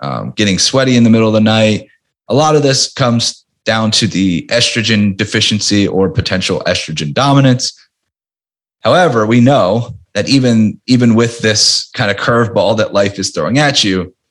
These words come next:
that doesn't negate the importance of trying. <laughs> You know, we have to be able to prioritize quality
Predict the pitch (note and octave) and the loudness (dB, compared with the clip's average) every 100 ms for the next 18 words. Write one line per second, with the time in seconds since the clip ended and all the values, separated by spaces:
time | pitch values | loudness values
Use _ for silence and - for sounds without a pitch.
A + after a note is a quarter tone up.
0 | _ - A#2 A2+ D3 E3 F#3 E3+ - - | _ -6 -6 -2 0 2 2 0 -2 -12
1 | - B2 B2 C3+ - C3 A#2+ G#2 B2+ A#2+ | -2 0 0 0 -2 0 0 2 0 0
2 | A2+ G#2 F#2+ - A2 G2+ C#2+ E2 G2 - | 0 -2 -2 0 0 -2 -4 -10 -12 -4
3 | B2 A#2 A2 A2 A#2 B2+ - - C3 B2+ | 0 0 2 2 4 2 -4 -8 -4 -2
4 | - C3 C3+ - C3+ B2+ A#2 A2+ G#2+ G#2+ | -2 -4 -6 -6 -4 0 0 0 -2 -4
5 | - G2+ G#2 G#2+ G#2 G2 F#2 F2+ - _ | -2 0 2 0 0 -2 -2 -4 -10 _
6 | _ _ - G#2+ A2 G2 G2 F#2+ | _ _ -2 2 2 0 -4 -6